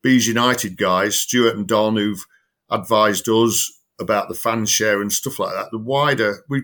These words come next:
we've been talking to them, and now we're inviting each other to football matches and stuff like that. So it's the social side, it's the friendship side. We all get passionate, we all swear and curse at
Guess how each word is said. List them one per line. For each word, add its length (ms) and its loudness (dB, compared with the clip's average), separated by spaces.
we've 140 -2
been 120 -4
talking 280 2
to 100 -2
them, 240 0
and 80 -4
now 220 2
we're 300 2
inviting 420 0
each 140 -8
other 160 -2
to 100 -12
football 420 -4
matches 400 -6
and 80 -8
stuff 260 -8
like 200 -4
that. 240 -4
So 300 0
it's 180 -4
the 60 -4
social 460 2
side, 460 2
it's 160 -4
the 80 -6
friendship 560 -2
side. 540 0
We 120 4
all 140 6
get 240 -2
passionate, 540 -2
we 120 2
all 280 0
swear 440 -2
and 120 -8
curse 440 -4
at 100 -12